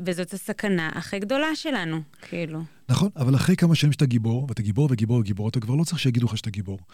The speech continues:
Speaker 2: ואז אתה שואל את עצמך, "אולי אני צריך, אולי אני צריך להתחיל להגיד לעצמי שאני גיבור", ואיזה הוא הגיבור? כמובן, הכב-,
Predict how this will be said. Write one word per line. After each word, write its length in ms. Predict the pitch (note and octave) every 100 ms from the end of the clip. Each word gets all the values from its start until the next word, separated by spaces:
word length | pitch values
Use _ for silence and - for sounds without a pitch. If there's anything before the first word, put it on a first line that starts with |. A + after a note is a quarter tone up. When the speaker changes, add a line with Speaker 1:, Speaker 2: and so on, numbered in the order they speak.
| - - - - A2+
Speaker 2:
ואז 120 | C#3
אתה 100 | F3
שואל 120 | F#3
את 60 | F3
עצמך, 260 | D#3+ D#3+
"אולי 220 | D3 C3
אני 80 | C3+
צריך, 180 | - B2+ C3+ -
אולי 300 | B2+ C#3+ D3 -
אני 140 | C#3+
צריך 120 | C#3
להתחיל 200 | B2+ -
להגיד 160 | A2+ A2
לעצמי 220 | G#2+ G#2+
שאני 160 | A#2 A2+
גיבור", 340 | G#2 G#2 G#2
ואיזה 260 | G#2+ B2+ C3+
הוא 40 |
הגיבור? 340 | A#2+ G#2 A#2+ A#2+
כמובן, 320 | B2+ A#2+ B2
הכב-, 280 | A2+ A2